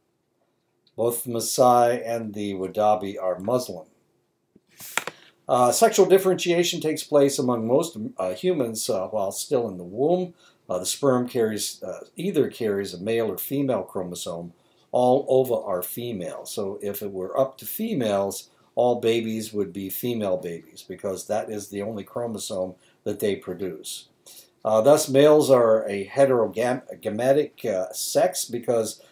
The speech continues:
of the two different chromosomes, X or Y, while females are homogametic, uh, they only have X's,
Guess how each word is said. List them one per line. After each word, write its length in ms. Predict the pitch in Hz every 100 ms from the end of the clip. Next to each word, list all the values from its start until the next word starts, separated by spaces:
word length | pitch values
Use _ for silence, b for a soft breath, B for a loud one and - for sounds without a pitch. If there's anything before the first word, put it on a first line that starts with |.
| b 143
of 140 | 147
the 100 | 160
two 180 | - 156
different 320 | 160 156 -
chromosomes, 720 | - 180 160 - 151 151 135
X 260 | 113 107 -
or 240 | 98 92 90
Y, 580 | 101 131 120 110 117 117 b b
while 140 | 127
females 960 | - - - - - 160 165 151 135 123
are 220 | 107 95
homogametic, 1300 | 165 180 123 104 92 98 - 90 101 104 107 110 110 _ b b _
uh, 200 | 87 95 92
they 220 | 110 120
only 320 | 113 117 110
have 260 | 104 92 -
X's, 680 | 120 123 - - - - -